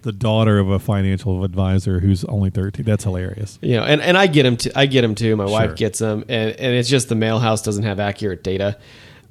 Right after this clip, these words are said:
Speaker 2: I would be upset if I was the advisor inviting somebody to a dinner seminar that was not even, like, legal voting age, but
Speaker 1: Right. Let alone
Speaker 2: whatever.
Speaker 1: in your demographic.
Speaker 2: <laughs> Yeah.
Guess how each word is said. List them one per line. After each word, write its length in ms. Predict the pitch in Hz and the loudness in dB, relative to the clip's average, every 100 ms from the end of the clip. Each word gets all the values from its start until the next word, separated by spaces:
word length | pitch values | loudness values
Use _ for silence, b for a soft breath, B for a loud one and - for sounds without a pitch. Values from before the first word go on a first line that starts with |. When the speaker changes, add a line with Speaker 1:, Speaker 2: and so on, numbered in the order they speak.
| _ - | _ -10
Speaker 2:
I 140 | - 131 | -2 0
would 100 | 131 | 2
be 120 | 120 | 2
upset 420 | 113 - 117 113 | 2 0 2 2
if 100 | 110 | 0
I 120 | 107 | 0
was 120 | 110 110 | 0 0
the 100 | 113 | -2
advisor 600 | 110 110 110 113 113 - | 0 0 0 -2 -4 -6
inviting 380 | 113 104 107 110 | -8 -2 -2 -2
somebody 260 | 107 113 110 | -2 -2 -2
to 140 | 101 107 | -2 -4
a 40 | |
dinner 220 | 98 104 | -2 -4
seminar 440 | 104 113 110 107 107 | -2 -4 -2 -2 -2
that 140 | 101 | -4
was 180 | 107 92 - _ _ _ | -6 -10 -16 _ _ _
not 440 | 104 101 101 101 _ _ _ _ - | -8 -6 -6 -8 _ _ _ _ -10
even, 260 | 117 107 104 | -6 -4 -4
like, 180 | 95 104 | -6 -6
legal 280 | 104 98 | -6 -6
voting 360 | 92 98 104 107 | -4 -2 -2 0
age, 300 | 110 117 117 | -2 -2 -4
but 260 | 98 98 127 | -4 2 4
Speaker 1:
Right. 280 | 113 - - b b | 2 -2 -12 b b
Let 120 | 139 123 | 4 6
alone 180 | 123 127 | 6 6
Speaker 2:
whatever. 40 | 120 | 6
Speaker 1:
in 60 | |
your 100 | 113 | 4
demographic. 720 | 107 110 104 104 104 101 151 - | 4 2 2 0 0 -2 -4 -4
Speaker 2:
<laughs> 40 | |
Yeah. 320 | 151 151 120 | 2 2 2